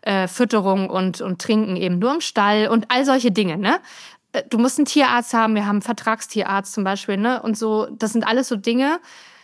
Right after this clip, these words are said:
Manche Leute kaufen sich ein-, wir haben ja so ein Schwein hier übernommen, ne? Kaufen sich einfach ein Schwein, es war ein Geburtstagsgeschenk. „Ach süß, ein Mini-Pig, wohnt, wohnt in der Wohnung“,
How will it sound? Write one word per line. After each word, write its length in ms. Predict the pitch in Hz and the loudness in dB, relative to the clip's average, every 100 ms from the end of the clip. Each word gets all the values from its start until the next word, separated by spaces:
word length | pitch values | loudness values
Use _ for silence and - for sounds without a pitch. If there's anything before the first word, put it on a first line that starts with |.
| _ - | _ -2
Manche 220 | 226 269 | 0 2
Leute 240 | 240 269 | 2 2
kaufen 400 | - - 220 339 | -2 -2 0 0
sich 160 | 294 233 | 0 0
ein-, 160 | 214 | -2
wir 140 | 208 190 | -2 0
haben 100 | 339 | 0
ja 100 | 175 | 0
so 60 | |
ein 80 | 156 | -2
Schwein 360 | 147 - 151 170 | -6 -4 -4 -2
hier 120 | 165 | -4
übernommen, 420 | 165 170 190 156 | -2 0 0 0
ne? 160 | 196 240 | -2 -2
Kaufen 260 | - 262 285 | 0 -2 0
sich 140 | 240 | 0
einfach 200 | 226 220 | -2 -2
ein 100 | 214 | -4
Schwein, 260 | - 196 269 | -2 0 0
es 80 | 247 | 0
war 80 | |
ein 40 | 196 | -2
Geburtstagsgeschenk. 840 | 165 196 220 285 - 269 294 277 | 0 -2 0 -2 -2 -2 -2 0
„Ach 160 | 320 320 | -2 -2
süß, 380 | - 294 294 302 | -2 0 0 2
ein 100 | 277 | 2
Mini-Pig, 520 | 311 311 - 247 - | 2 0 0 -2 -2
wohnt, 320 | 226 247 - | 0 -2 -2
wohnt 260 | 247 226 269 | -2 0 2
in 140 | 233 | 2
der 160 | 208 180 | 0 2
Wohnung“, 340 | 208 247 320 | 2 4 4